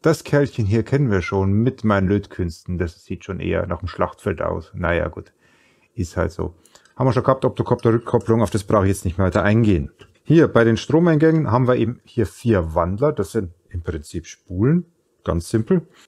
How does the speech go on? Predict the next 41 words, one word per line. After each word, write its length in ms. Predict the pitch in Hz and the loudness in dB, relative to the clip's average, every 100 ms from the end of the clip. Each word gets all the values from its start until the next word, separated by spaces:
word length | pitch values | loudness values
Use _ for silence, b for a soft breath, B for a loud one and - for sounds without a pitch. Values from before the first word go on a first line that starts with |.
| - | -4
Und 100 | 110 | 2
hier 140 | 180 | 4
bei 80 | 170 | 4
den 100 | 127 | 4
Spannungseingängen, 1300 | - 131 143 143 - - - 107 117 120 120 123 107 | 2 2 2 2 -2 -10 -6 0 2 2 2 2 0
das 160 | 104 | 0
sind 160 | 123 117 | -2 -2
eben 200 | 98 98 | -2 -2
einfach 300 | 85 113 - - | -4 -6 -10 -8
Teiler. 420 | - 95 87 82 | 0 2 2 0
Und 180 | 92 101 | 0 0
man 120 | 107 | 0
hat 160 | 120 | -2
hier 180 | - 113 | 0 0
mehrere 320 | 107 113 110 | 2 4 2
Melfs 380 | 101 101 104 - | 2 2 0 -4
hintereinander 560 | 107 98 90 82 107 135 | -6 -2 0 0 0 2
geschaltet, 540 | 131 - 113 123 123 | 0 0 0 2 -2
um 120 | 101 | -6
die 120 | 87 85 | -10 -6
Spannungsfestigkeit 840 | - 156 147 135 - - 117 113 | -4 -4 -4 -6 -8 -8 -6 -4
zu 80 | 113 | -2
erhöhen. 320 | 101 107 107 b b b b b _ | 0 -2 -6 b b b b b _
Und 440 | 107 110 98 - | 0 0 0 -2
das 200 | 110 95 | -4 -4
sieht 140 | 113 104 | -6 -4
so 100 | 104 | -2
aus, 280 | 82 95 104 | 0 -2 0
wie 60 | |
wenn 160 | 95 92 | 0 0
die 100 | 95 | 0
dann 140 | 95 | 0
hier 120 | 90 | 0
noch 200 | 95 85 | -2 -2
runtergeteilt 840 | 95 80 87 107 104 95 - 92 87 | -4 -2 -2 -2 0 -2 -2 -2 0
werden 300 | 90 85 87 _ | -2 -4 -10 _
zu 120 | - | -6
dem 120 | 87 | -4
Stecker. 360 | 92 95 87 82 _ _ _ _ | -2 -2 0 -2 _ _ _ _
Und 120 | 117 | 0
ja, 180 | 156 | 0